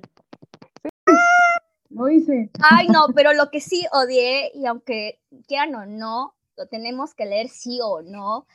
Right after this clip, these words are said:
Speaker 2: seas comunista, seas neoliberal, es leer al mendigo y fabuloso, no sé, amor-odio, El Capital, de mi querido Carlos Marx. Ay, Dios. Yo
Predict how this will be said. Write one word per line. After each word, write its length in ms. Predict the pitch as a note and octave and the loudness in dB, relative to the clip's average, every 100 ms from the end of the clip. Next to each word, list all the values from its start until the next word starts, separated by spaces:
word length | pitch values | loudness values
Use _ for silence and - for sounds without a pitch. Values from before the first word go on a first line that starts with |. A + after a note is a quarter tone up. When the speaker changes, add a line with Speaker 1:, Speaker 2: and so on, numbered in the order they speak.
| _ _ - | _ _ -10
Speaker 2:
seas 240 | A3+ A#3 | -10 -10
comunista, 760 | C4 A3+ F#3 G3 G#3+ - A3+ A#3 | -14 -16 -16 -16 -16 -8 -6 -6
seas 340 | - G3 G#3+ | -8 -8 -8
neoliberal, 760 | A#3 G3 F#3 F3+ F#3 G3+ C#4+ - _ _ - | -10 -14 -12 -8 -2 0 -2 -6 _ _ -4
es 380 | C4+ C#4+ D#4 D#4 | 2 2 2 -4
leer 560 | B3 G#3+ A3 B3+ D4 E4+ | -10 -6 -4 2 2 2
al 240 | G#3 G#3 A3 | -8 -8 -12
mendigo 800 | A3+ B3+ D4+ D#4+ E4 D4+ D#4 _ _ _ _ _ _ _ _ _ _ | -8 -6 -4 -6 -8 -10 -12 _ _ _ _ _ _ _ _ _ _
y 100 | B3+ | -10
fabuloso, 640 | C4 G#3+ G#3+ C4 D4 E4 C4+ | -6 -6 -2 2 2 0 0
no 140 | C4+ | -2
sé, 200 | D4+ C#4+ - | -4 -10 -6
amor-odio, 640 | C4+ B3 B3 B3+ D4 F4 F4 F#4+ _ _ _ | -6 -2 0 4 4 4 -2 -2 _ _ _
El 160 | - A#3 | -10 -10
Capital, 520 | A3 - - G#3 A#3 C#4 G#3+ _ | -12 -16 -10 -4 -2 -2 -4 _
de 200 | G#3 G3+ | -12 -10
mi 100 | G3+ | -12
querido 480 | G3+ G3 A3 A3+ - _ _ _ _ _ | -10 -8 -6 -6 -6 _ _ _ _ _
Carlos 360 | G#3 F#3+ E3+ F#3 | -8 -6 -10 -14
Marx. 360 | F3 - _ - | -16 -18 _ -2
Ay, 640 | A3 C4 A#4+ G#4+ F4+ G#3 | 6 6 6 0 -8 -12
Dios. 600 | G3 A3+ C4+ F4 G3+ - _ _ _ _ | -6 2 4 4 0 -16 _ _ _ _
Yo 100 | - | 0